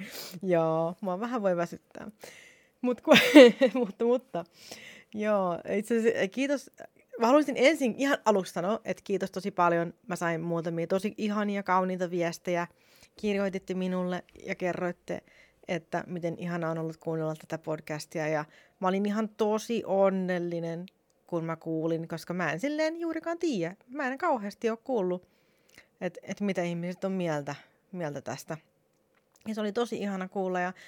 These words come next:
mun tuli heti semmonen olo, että ihanaa, että mä haluan jatkaa tätä niin kuin niin täysin rinnoin.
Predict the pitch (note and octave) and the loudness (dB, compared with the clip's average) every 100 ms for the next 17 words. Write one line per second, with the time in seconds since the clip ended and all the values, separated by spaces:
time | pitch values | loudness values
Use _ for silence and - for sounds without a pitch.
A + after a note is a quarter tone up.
0 | - - - G#3 G#3+ A3 A3 G#3 G3 F#3 | -20 -12 -8 -6 -4 -2 -2 -2 -2 -2
1 | F#3 F#3 F3+ - A3 G#3+ F3 G3 F#3+ G3+ | -2 -2 -2 -4 -4 -2 -4 -4 -4 -4
2 | F3+ F3+ F3 - F3 F3+ E3+ F3+ F3+ F3+ | -2 -4 -4 -6 -6 -4 -6 -6 -8 -8
3 | F3+ F3+ F3 F#3 _ _ _ - _ E3+ | -6 -6 -6 -8 _ _ _ -20 _ -2
4 | E3 F#3 E3+ E3+ F3 F3 F#3 G3+ | -2 -2 -6 -4 -4 -4 -4 -6